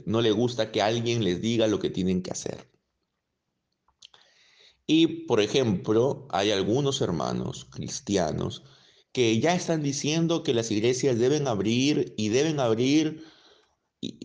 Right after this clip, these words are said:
eh, sin ninguna medida biosanitaria, o en todo caso, que cada iglesia sea autónoma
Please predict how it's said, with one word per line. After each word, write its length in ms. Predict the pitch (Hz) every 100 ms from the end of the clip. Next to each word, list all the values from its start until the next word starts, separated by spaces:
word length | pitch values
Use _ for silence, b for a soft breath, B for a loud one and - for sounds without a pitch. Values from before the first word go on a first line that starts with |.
| -
eh, 400 | - 104 98 92
sin 380 | 92 - 143 139
ninguna 840 | 131 135 147 190 180 180 180 180
medida 680 | 123 113 104 131 127 131 127
biosanitaria, 1200 | - 113 127 127 120 98 87 98 87 92 104 160 - -
o 160 | 117
en 100 | 107
todo 280 | 127 135 131
caso, 800 | 131 135 156 143 135 - - _ _ _ _ _ _ _ _ _ -
que 260 | 110 101
cada 200 | 151 151
iglesia 480 | 147 123 139 147 139
sea 500 | - 123 127 127 B B B B B B B B _ _ _ _
autónoma 840 | 90 87 - 110 131 170 175 175